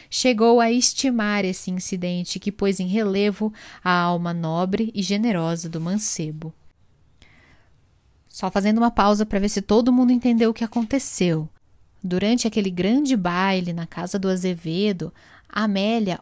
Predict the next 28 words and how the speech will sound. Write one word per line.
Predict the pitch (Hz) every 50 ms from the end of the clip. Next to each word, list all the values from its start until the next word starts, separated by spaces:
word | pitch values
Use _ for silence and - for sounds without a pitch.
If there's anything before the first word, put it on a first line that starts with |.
| _
ouviu | _ 214 277 311 320 330 294 220 190 190 208 240 262 277 285 294 294 277 240 180 160 165 - _
secretamente | - - - 180 - 190 185 180 - 180 175 175 180 180 190 196 190 - -
a | - 190
conversa | - - 240 233 226 208 190 196 202 208 220 233 220 - - 208 196
entre | 196 190 185 185 - - 233
Horácio | 247 240 190 180 175 175 190 - - - -
e | 220 214
Leopoldo. | 214 226 247 247 - - - 233 226 220 202 190 165 165 - - - - - - -
A | -
conversa | 247 - 370 370 330 311 320 339 330 320 - - 240 196
em | 214 233 233
que | 214 - - - 220 226 240 254 240 185 180 - - - - _
eles | - 180 190 -
começaram | - - 220 233 233 - - - 240 220 254 269 269 254 240 220 208
a | 190 180 175 - - - 175 175
revelar, | 170 190 208 202 214 214 196 190 202 220 214 190
né, | 190 196 196 202 196
de | 185 190 185
quem | - - 196
eles | 185 180 180
gostavam, | - - 175 - - - 233 240 240 233 208 208 196
por | - - -
que | - - 180
não | 175 165 160
gostavam. | 160 156 170 - - - 240 240 233 226 247 240 226 -
Amélia | 226 226 226 247 254 277
descobriu, | 226 240 254 - - - 208 196 208 254 285 294
portanto, | - - 208 202 - 220 233 254 277 262 - 185